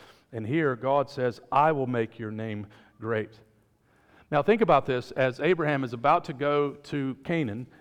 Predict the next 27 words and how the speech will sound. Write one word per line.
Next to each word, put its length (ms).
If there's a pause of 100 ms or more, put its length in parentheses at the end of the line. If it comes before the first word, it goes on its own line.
he's 140
got 200
two 180
obstacles. 580 (1040)
One, 400 (1400)
how, 260
how 380
are 140
my 180
descendants 540
gonna 200
be 160
as 100
great 240
as 120
the 100
stars 560 (320)
when 120
my 160
wife 360 (180)
is 140
barren? 340 (1120)
That's 160
quite 280
a 40
problem. 340 (1080)
Second, 420